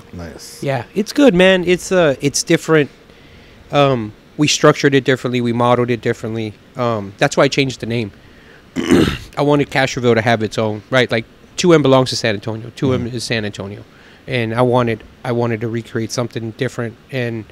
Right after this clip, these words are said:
Speaker 2: I say, I, I look at it like H E B. Like, uh,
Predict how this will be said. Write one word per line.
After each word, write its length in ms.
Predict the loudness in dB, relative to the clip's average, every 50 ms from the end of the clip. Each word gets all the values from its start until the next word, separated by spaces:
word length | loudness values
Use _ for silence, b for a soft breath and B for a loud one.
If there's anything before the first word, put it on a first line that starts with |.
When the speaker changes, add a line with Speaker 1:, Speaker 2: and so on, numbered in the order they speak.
| B B B B B B B B B B B B B 2
Speaker 2:
I 80 | 2 4
say, 280 | 6 6 6 6 6 6
I, 300 | 6 6 6 6 4 0 -6 _ -4 2
I 80 | 2 4
look 180 | 4 4 4 4
at 80 | 4
it 60 | 4
like 200 | 4 4 2 2
H 180 | 0 0 0 -2
E 20 |
B. 200 | -4 -4 -6 -6 -8 -10 -6
Like, 240 | -2 -2 -2 0 0
uh, 300 | 0 0 2 0 -2